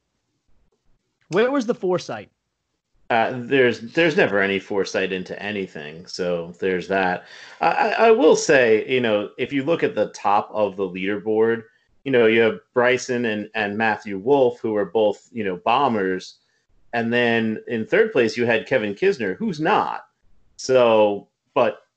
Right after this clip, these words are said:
Speaker 2: you look at it, you know, he came in third, he finished five strokes back.
Speaker 1: Right.
Speaker 2: So
Speaker 1: And, and, and let's be honest,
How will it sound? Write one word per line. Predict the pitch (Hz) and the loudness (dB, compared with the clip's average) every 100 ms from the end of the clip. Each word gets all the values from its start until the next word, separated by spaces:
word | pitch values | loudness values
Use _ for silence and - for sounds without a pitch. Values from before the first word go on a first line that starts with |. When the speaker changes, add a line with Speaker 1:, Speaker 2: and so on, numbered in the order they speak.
| _ _ _ | _ _ _
Speaker 2:
you | 120 110 | -12 -4
look | 131 143 | -2 0
at | 123 | 2
it, | 107 104 - _ _ | 2 0 -4 _ _
you | 113 | -10
know, | 90 90 | -10 -10
he | 92 _ | -14 _
came | - 120 | -6 -4
in | 101 | -4
third, | - 185 151 113 104 - _ _ _ _ _ _ | -6 0 2 2 0 -6 _ _ _ _ _ _
he | _ 139 | _ -8
finished | 131 - 127 104 | -8 -4 -4 -2
five | 113 98 | -2 -4
strokes | - 87 - | -6 -16 -6
back. | 104 - - _ _ _ _ _ _ | -4 -4 -10 _ _ _ _ _ _
Speaker 1:
Right. | 156 156 147 104 _ | -10 -4 -4 -4 _
Speaker 2:
So | - 110 101 95 90 | -2 2 4 2 2
Speaker 1:
And, | 175 - | -2 -2
and, | 190 202 180 175 - | 0 0 -2 -6 -8
and | 190 190 175 | -8 -6 -6
let's | 170 - | -8 -8
be | 170 | -8
honest, | 160 165 190 - | -6 -6 -8 -12